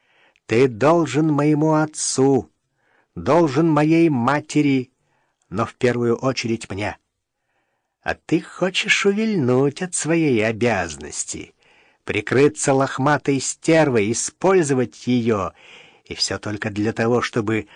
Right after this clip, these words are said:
оставить меня ни с чем. Но я был готов к этому. Еще отец предупреждал, что от тебя можно ждать чего угодно,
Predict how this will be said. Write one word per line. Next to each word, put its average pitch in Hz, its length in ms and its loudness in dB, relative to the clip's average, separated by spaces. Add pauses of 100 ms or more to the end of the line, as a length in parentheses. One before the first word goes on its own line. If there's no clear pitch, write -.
(380)
оставить 175 840 -2
меня 160 240 0
ни 170 100 -2
с 175 60 -6
чем. 233 580 -2 (1120)
Но 110 180 -2
я 143 320 -2
был 151 540 2
готов 120 640 -4
к - 80 -8
этому. - 480 -12 (840)
Еще - 340 -4
отец 196 460 2
предупреждал, 127 840 2
что - 260 -4
от 98 120 -4 (120)
тебя 127 340 0
можно 117 560 0
ждать 110 460 -2
чего 117 380 0
угодно, 127 920 2